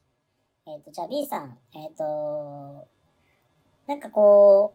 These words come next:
う、まあ、世代間交流をする上で、えっと、もちろん、あ、これジェネリスに限らずでいいんですけど、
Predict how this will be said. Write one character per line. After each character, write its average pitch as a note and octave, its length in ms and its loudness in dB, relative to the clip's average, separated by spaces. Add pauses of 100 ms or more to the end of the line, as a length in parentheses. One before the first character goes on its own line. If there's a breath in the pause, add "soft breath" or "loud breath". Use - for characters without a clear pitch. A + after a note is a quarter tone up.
う、 - 60 -16
ま G#3+ 140 -2
あ、 - 20 -10
世 F#3 140 -6
代 F#3+ 260 -2
間 F#3 340 -12
交 F3+ 240 0
流 C#3+ 240 -14
を C#3 60 -18
す D3 160 -16
る D#3 80 -10
上 D3+ 300 -4
で、 C3+ 60 -12 (440)
え D#3 140 -6
っ D3 60 -18
と、 D3+ 280 -6
も G#3 100 -8
ち A3 120 -10
ろ G#3 60 -12
ん、 F3 120 -16
あ、 F#3 80 -14
こ F#3 80 -4
れ F3 80 -2
ジ A3+ 80 0
ェ A#3 40 4
ネ A3 100 -2
リ F#3 80 -4
ス - 100 -10
に D#3+ 140 -14
限 E3+ 200 -6
ら E3+ 140 0
ず D3+ 80 -18
で C#3+ 80 -8
い C#3+ 40 -6
い - 20 -14
ん C#3+ 80 -16
で C#3 80 -16
す - 100 -16
け - 80 -14
ど、 C3 300 -14